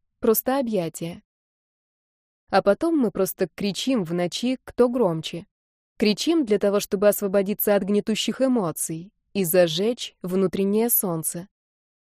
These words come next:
Это весело. Я надеюсь, что оставлю на берегу гнетущее меня предчувствие, а Крис — ощущение своей бесполезности и бессилия. Только потом мы едем домой.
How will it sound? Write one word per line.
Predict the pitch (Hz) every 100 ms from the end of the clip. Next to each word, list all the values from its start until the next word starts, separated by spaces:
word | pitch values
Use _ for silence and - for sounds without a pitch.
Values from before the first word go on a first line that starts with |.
| _ _ _ -
Это | 220 -
весело. | 294 285 170 - 170 170 - _ _ _
Я | 202 233 311
надеюсь, | 240 180 175
что | 165 - 180
оставлю | 170 185 175 170
на | 175
берегу | 170 175 165 180
гнетущее | 175 180 185 180 - 175
меня | 175 175
предчувствие, | 175 185 175 - 294 - 220 196 - _ _ _ -
а | 202
Крис — | 233 302 -
ощущение | 240 - 196 214 208 202
своей | 202 202 196 202
бесполезности | 180 202 - 214 208 202 214 -
и | 214
бессилия. | 208 262 - - 175 165 160 - _ _ _ _ _ _ _ _ _ _
Только | - 208 202
потом | 196 202 254 302
мы | 277 233
едем | 202 214 220 214
домой. | 247 226 160 160 190